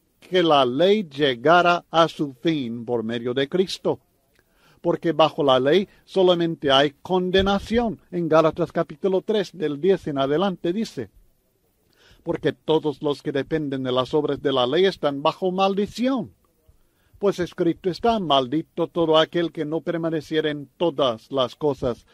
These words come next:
escritas en el libro de la ley para hacerlas'".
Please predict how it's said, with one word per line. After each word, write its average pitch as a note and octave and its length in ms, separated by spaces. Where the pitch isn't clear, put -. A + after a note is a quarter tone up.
escritas F3 720
en E3 80
el D3+ 140
libro C3 260
de A#2+ 100
la A#2 140
ley A#2 160
para C#3+ 240
hacerlas'". A3 680